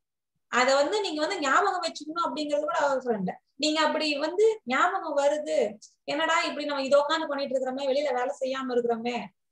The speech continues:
அப்படின்னு நீங்க தோணினாலுமே கூட, அப்ப வந்து அதுல இருந்து நீங்க வெளில வந்து வேலை செஞ்சீங்கன்னா போதும். அதுக்காக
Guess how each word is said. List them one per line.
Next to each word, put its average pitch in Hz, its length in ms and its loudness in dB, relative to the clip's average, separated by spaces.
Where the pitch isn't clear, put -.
அப்படின்னு 269 320 0
நீங்க 302 300 -4
தோணினாலுமே 294 680 -2
கூட, 185 160 -2
அப்ப 277 300 4
வந்து 392 220 4
அதுல 339 320 8
இருந்து 453 200 8
நீங்க 392 200 -2
வெளில 359 260 4
வந்து 349 220 -4
வேலை 311 180 -2
செஞ்சீங்கன்னா 294 500 -6
போதும். - 280 -4
அதுக்காக 381 440 2